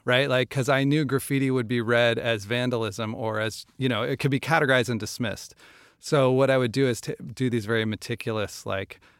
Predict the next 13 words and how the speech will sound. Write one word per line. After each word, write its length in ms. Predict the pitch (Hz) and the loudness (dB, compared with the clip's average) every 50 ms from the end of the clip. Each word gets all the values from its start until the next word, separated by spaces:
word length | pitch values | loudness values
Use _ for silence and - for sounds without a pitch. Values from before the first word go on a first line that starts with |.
| _ _ _ _ _ _ | _ _ _ _ _ _
hand-painted, 1160 | - - 127 131 135 139 139 139 123 - - - - 123 120 123 120 113 107 104 101 98 - - _ _ _ _ _ - | -8 -4 0 0 2 2 2 2 0 -2 -4 -8 -4 -4 -2 -2 0 0 -2 -2 -2 -4 -8 -14 _ _ _ _ _ -8
uh, 140 | 113 104 107 | -6 -6 -4
messages 760 | 117 123 165 180 156 - 170 123 113 123 113 113 113 104 - - | -2 0 0 0 0 0 -2 -2 -2 0 -2 -2 -2 -4 -8 -8
on 220 | 123 110 107 101 | -8 -6 -6 -6
the 60 | 98 | -6
street 480 | - - - - 120 101 92 - - - _ _ - _ _ - | -10 -10 -6 -4 -4 -4 -4 -8 -12 -20 _ _ -20 _ _ -4
that 260 | 135 139 127 131 - _ _ _ - | 0 2 2 2 0 _ _ _ -6
could 200 | - - 151 139 | 0 0 0 2
be 100 | 139 151 | 2 0
confused 680 | - - 139 127 - - 131 131 131 127 127 120 - - | 0 0 -2 -2 -2 -2 -2 -2 0 0 -2 -2 -4 -8
for 320 | - - 120 113 110 101 | -12 -6 -4 -2 -2 -2
a 60 | 98 - | -2 -4
sign. 500 | - - 110 104 101 98 98 95 92 | -6 -6 -4 -4 -4 -4 -6 -8 -12